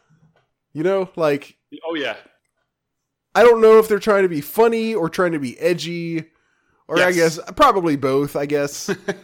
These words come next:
Speaker 2: <laughs>
Speaker 1: But it's just, ah, it just doesn't work. And the fact that it's not even mother, it's mother.
Speaker 2: Well, of course.
Speaker 1: I, I know it's kind of, of course, but also it makes it worse.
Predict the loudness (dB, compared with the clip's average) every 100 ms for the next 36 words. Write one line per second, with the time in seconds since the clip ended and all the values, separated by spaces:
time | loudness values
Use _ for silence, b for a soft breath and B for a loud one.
0 | -8 -6 -10 -10 _ _ 2 4 4 2
1 | 0 -2 -2 0 0 -4 -14 _ _ _
2 | _ _ _ _ -6 -4 -4 -6 -10 -14
3 | -16 -16 -18 -18 _ _ _ _ _ _
4 | _ _ _ _ _ _ _ _ _ -4
5 | -2 2 4 4 2 2 0 0 0 -2
6 | 0 0 0 0 -2 -4 -6 -4 -4 -4
7 | -6 -6 -8 _ _ _ _ _ _ _
8 | _ _ _ _ _ _ _ _ _ -8
9 | -8 -6 -8 -8 -14 -20 _ _ _ _
10 | 0 4 4 6 6 6 2 0 2 2
11 | 0 -4 -2 0 0 0 0 0 2 -2
12 | -4 -4 -4 -6 -14 -16 -18 -18